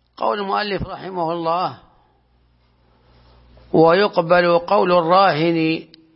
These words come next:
في قدر الدين"، أي لما حل الدين أتى الراهن بخمسة آلاف ريال وقال للمرتهن: "هذا دينك، أعطني الرهن".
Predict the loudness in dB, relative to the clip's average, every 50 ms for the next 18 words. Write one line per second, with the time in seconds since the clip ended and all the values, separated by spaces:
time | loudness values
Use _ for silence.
0 | _ _ -20 -6 0 4 4 6 6 4 4 4 2 2 2 2 0 0 0 0
1 | 0 0 0 2 2 2 2 0 -4 -6 -10 -14 _ _ _ _ _ _ _ _
2 | _ _ _ _ _ _ _ _ _ _ _ _ _ _ _ _ _ _ -20 -20
3 | -20 -20 -20 -20 -20 -20 -20 -20 -20 -20 -20 -20 -20 _ _ _ -20 _ _ _
4 | _ _ _ _ _ _ _ 0 2 2 4 4 2 2 0 0 0 0 0 0
5 | 0 0 -2 -2 0 0 0 -2 -2 0 0 0 2 2 2 2 0 0 0 0
6 | 0 0 0 0 0 0 0 0 0 0 0 -2 -2 -4 -6 -6 -8 -8 -8 -6
7 | -8 -8 -6 -8 -8 -8 -8 -10 -10 -10 -12 -10 -10 -10 -8 -6 -6 -6 -6 -6
8 | -6 -6 -8 -10 -12 -10 -8 -6 -4 -6 -6 -8 -12 _ _ _ _ _ _ _
9 | _ _ _ _ _ _ _ _ _ -6 0 2 4 4 4 2 0 0 0 0
10 | 0 0 0 -2 -2 -2 -4 -4 -4 -4 -4 -4 -4 -4 -6 -6 -6 -6 -4 -4
11 | -6 -6 -8 -8 -6 -4 -2 -2 -2 -2 -4 -4 -4 -4 -4 -4 -6 -4 -4 -4
12 | -6 -6 -6 -6 -6 -6 -4 -4 -4 -4 -4 -6 -8 -10 -8 -6 -6 -4 -4 -4
13 | -6 -6 -6 -6 -6 -6 -6 -6 -10 -14 -16 -20